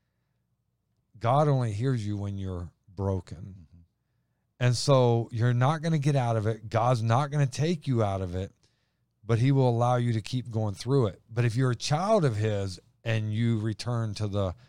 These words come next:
Speaker 1: vomit, then God says,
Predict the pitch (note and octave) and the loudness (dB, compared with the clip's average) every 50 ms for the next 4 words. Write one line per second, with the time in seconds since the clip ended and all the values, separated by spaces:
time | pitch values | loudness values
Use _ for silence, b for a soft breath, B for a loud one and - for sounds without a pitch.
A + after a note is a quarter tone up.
0 | b b b b b _ _ F#2+ F2+ G2+ G2+ F#2+ F#2+ F#2 F#2+ F#2+ G2 - _ _ | b b b b b _ _ -6 -4 -2 -2 -2 -2 -4 -4 -6 -6 -8 _ _
1 | _ _ _ _ _ _ _ _ _ G2+ G2 A2+ A2+ A2+ G#2+ G#2+ G#2+ G#2 - _ | _ _ _ _ _ _ _ _ _ -6 -2 0 0 0 -2 -4 -8 -10 -12 _
2 | _ - - G#2+ A2+ A#2 C3 D3 D3 C#3 - - C3 B2+ A#2 A2+ G#2+ G2+ E2+ - | _ -20 -10 -2 0 2 4 4 4 2 0 -2 -2 0 0 0 -2 -4 -6 -10
3 | - | -16